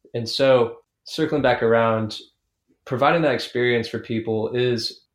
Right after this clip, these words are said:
definitely on par and very connected to my role as a conservationist, just by getting people out there and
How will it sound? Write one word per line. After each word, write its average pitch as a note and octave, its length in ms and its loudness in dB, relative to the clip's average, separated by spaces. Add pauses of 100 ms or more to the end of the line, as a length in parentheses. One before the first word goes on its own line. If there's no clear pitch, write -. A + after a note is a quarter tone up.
(140)
definitely C3+ 480 0
on B2 260 -4
par A2 580 0 (520)
and A2+ 320 -4
very A#2+ 240 0
connected A2 520 -2
to G#2 500 -4 (240)
my A#2 140 0
role A2 480 2
as G#2+ 280 -4
a - 80 -14
conservationist, A2 960 -8
just - 220 -10
by B2+ 100 -4
getting A#2 220 -6
people A2 200 -4
out G#2 200 -4
there G#2+ 260 -2
and G#2+ 160 -8